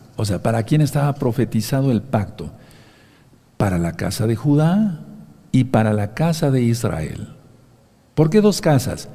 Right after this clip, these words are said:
Hay un tema que le titulé Las dos casas de Israel. Después de la muerte del rey Salomón,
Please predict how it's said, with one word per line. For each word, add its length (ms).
Hay 180
un 120
tema 260
que 80
le 100
titulé 600
Las 380
dos 260
casas 380
de 100
Israel. 480
Después 360
de 80
la 80
muerte 340
del 140
rey 180
Salomón, 680